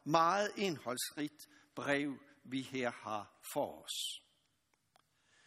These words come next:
Det gælder altså det, det allersidste skrift fra Paulus' hånd, affattet en gang i midten af tresserne i det første århundrede efter Kristus. En stor del af Romerriget er på det her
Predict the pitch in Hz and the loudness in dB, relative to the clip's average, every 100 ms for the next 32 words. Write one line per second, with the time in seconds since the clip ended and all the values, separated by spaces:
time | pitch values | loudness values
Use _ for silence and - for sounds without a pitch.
0 | - - - - _ _ - 233 269 262 | -20 -20 -20 -20 _ _ -8 4 8 10
1 | 247 202 - 233 214 - - - - - | 8 6 4 2 2 -2 -4 -20 -20 -20
2 | _ _ - _ - - 233 247 285 - | _ _ -20 _ 2 8 10 10 10 6
3 | 240 208 - - - 214 214 - - - | 4 4 4 2 4 2 2 -2 -6 6
4 | 170 165 - - 196 127 135 - 165 - | 8 8 6 10 10 8 2 0 0 4
5 | 139 120 - - - _ _ _ - - | 6 6 0 -18 -20 _ _ _ -20 -16
6 | - 233 226 - 208 - 233 214 202 202 | 10 10 10 4 2 2 -2 4 6 6
7 | 196 190 208 - - 208 202 - 156 139 | 2 2 2 2 -4 -4 0 4 4 4
8 | - - - - 202 - 160 208 208 - | -4 -6 2 6 6 4 2 2 2 -2
9 | 165 170 - 165 - - 151 151 170 123 | -2 0 4 4 4 0 -2 0 -2 -2
10 | 117 127 - - _ _ 139 - 127 - | -4 -6 -8 -18 _ _ -6 -6 -8 -6
11 | 107 - - - - - _ _ _ _ | -6 -6 -10 -12 -12 -16 _ _ _ _
12 | _ _ _ _ _ _ - - - _ | _ _ _ _ _ _ -20 -20 -20 _
13 | - - 170 196 185 180 175 170 196 139 | -8 -2 4 4 6 4 4 4 2 0
14 | 117 160 185 185 160 180 165 160 | 0 0 2 4 4 4 2 2